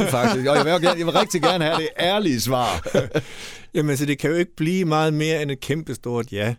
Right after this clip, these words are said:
Speaker 2: ikke?
Speaker 1: Ja, nej.
Speaker 2: Selvfølgelig kan der gøres meget mere, og du kan sige, at, øh, den generation, som jeg hører til, nemlig sådan, øh, lige på den gode side af de halvtreds,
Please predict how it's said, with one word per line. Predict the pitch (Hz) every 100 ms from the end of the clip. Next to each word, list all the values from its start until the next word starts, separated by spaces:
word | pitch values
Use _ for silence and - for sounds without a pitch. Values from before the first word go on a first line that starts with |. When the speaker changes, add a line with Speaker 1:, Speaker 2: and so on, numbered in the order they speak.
| -
Speaker 2:
ikke? | 120 120
Speaker 1:
Ja, |
nej. | 131 127 147
Speaker 2:
Selvfølgelig | - - - 160 175 147
kan | - 123
der | 113
gøres | 131 139 139 -
meget | 143 131 135 143 135
mere, | 131 139 131
og | 117
du | 117
kan | 113
sige, | 127 131 - - - _ _
at, | 123 117 -
øh, | 113 107 -
den | 135
generation, | 135 131 113 113 139 135 107
som | 110
jeg | 113 120
hører | 110 107
til, | - 117
nemlig | 107 104
sådan, | 107 107
øh, | 107 120
lige | 117 117 117 107
på | -
den | 104
gode | 113 120
side | - 117
af | 113
de | 95
halvtreds, | 95 95 117 120